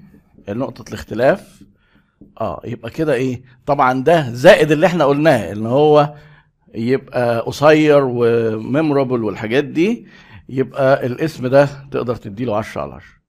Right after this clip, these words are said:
اسمك لو خد عشرة من عشرة، تمانية من عشرة، تسعة من عشرة، كويس، أوكي، يعني إيه، ه-، هنقدر نتعامل بيه.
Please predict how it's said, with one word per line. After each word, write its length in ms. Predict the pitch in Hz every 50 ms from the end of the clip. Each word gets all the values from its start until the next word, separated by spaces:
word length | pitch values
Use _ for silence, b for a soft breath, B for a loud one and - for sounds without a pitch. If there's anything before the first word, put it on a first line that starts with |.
| _ _ _ _ -
اسمك 280 | 185 - 175 165 -
لو 80 | 160 147
خد 200 | 127 131 180 151
عشرة 280 | 147 156 165 - - 139
من 120 | 120 117
عشرة، 360 | 117 135 131 - - 110 110
تمانية 440 | 107 - 117 123 127 135 139 127 117
من 120 | 110 110
عشرة، 360 | 101 104 113 113 - - 101 104
تسعة 320 | - 131 127 - 123 107
من 120 | 113 107
عشرة، 280 | 101 107 123 123 - 143
كويس، 540 | 147 - 226 214 151 131 135 135 - - -
أوكي، 300 | 147 _ - 170 165 135
يعني 340 | 113 113 113 113 113 113 113
إيه، 220 | 120 127 131 127 123 117 117 117 113
ه-، 380 | 113 120 123 117 101 113 120
هنقدر 320 | 127 156 160 143 127 127 110
نتعامل 540 | 113 120 113 123 120 139 139 117 92 80 85
بيه. 200 | 90 101 98